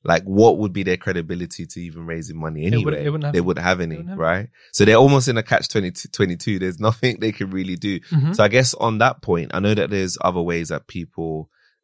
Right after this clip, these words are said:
Speaker 1: I, I know that you're starting a series, and I wanted to bring it here on the podcast if,
Speaker 2: Mm-hmm.
Speaker 1: if possible. So you did one we're talking about, um, how can you start with property one thousand?
Speaker 2: Yep.
Speaker 1: But instead of one thousand, let's go a bit higher,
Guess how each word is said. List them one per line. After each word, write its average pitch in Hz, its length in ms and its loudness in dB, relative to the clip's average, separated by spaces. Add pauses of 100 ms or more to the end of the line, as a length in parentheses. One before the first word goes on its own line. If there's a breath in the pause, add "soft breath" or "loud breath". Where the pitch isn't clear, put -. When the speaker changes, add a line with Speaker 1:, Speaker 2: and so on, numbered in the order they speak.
(120)
Speaker 1:
I, - 140 2 (120)
I 90 60 2
know 101 120 6
that 87 120 6
you're 85 80 0
starting 82 280 0
a 80 40 -2
series, 85 800 -4
and 85 120 -6
I 85 40 0
wanted 85 220 -2
to 82 80 -6
bring 80 200 -6
it 80 80 -6
here 80 140 -4
on 78 80 -6
the 76 60 -12
podcast 80 420 -8
if, 151 60 -2
Speaker 2:
Mm-hmm. 151 160 -4
Speaker 1:
if - 80 -20
possible. 82 400 -10
So - 140 -8
you 95 120 -4
did 110 240 -2
one 90 560 -2 (360)
we're 85 120 -4
talking 90 380 -6
about, 80 560 -6
um, 80 380 -10
how 92 140 -6
can 87 120 -10
you 80 60 -10
start 80 240 -6
with - 100 -16
property 80 280 -14 (160)
one 80 200 -8
thousand? 82 340 -2
Speaker 2:
Yep. 165 60 -14
Speaker 1:
But - 60 -10
instead 175 200 -4
of 127 180 0 (200)
one 85 180 -2
thousand, 82 340 0 (220 loud breath)
let's 359 80 0
go 123 100 10
a 104 40 6
bit 104 140 6
higher, 82 400 2